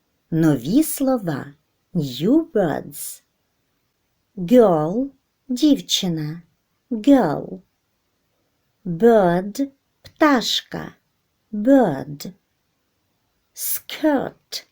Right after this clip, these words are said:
спідниця. Skirt. Зверніть увагу на буквосполучення I R, яке вимовляємо м'яким звуком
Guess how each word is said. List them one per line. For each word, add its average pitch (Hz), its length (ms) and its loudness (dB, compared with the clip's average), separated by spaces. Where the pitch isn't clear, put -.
спідниця. 247 1300 0
Skirt. - 1000 -6
Зверніть 214 580 2
увагу 202 520 -2
на 165 180 -2
буквосполучення 160 1500 -6
I 294 320 0
R, 175 380 -8
яке 240 360 2
вимовляємо 175 1000 0
м'яким 170 600 2
звуком 208 760 -4